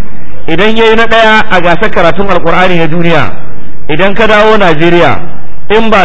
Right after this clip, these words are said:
sa'a ba, ko ciyaman na local government ba zai shirya wa 'yan gasar reception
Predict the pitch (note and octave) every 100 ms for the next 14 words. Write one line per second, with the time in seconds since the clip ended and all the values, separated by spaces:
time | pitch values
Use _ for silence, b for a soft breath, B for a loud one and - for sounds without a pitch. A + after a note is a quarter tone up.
0 | F#3+ G3 F#3 D3 C#3+ C#3 C3 - - -
1 | - A#3 A#3 - B3 G#3+ G#3 G3 G3 G3
2 | F#3 E3 F#3+ F3 D#3+ F#3+ F#3 G#3 G3 E3
3 | E3+ F#3 E3+ E3 E3 D3 E3 E3 D3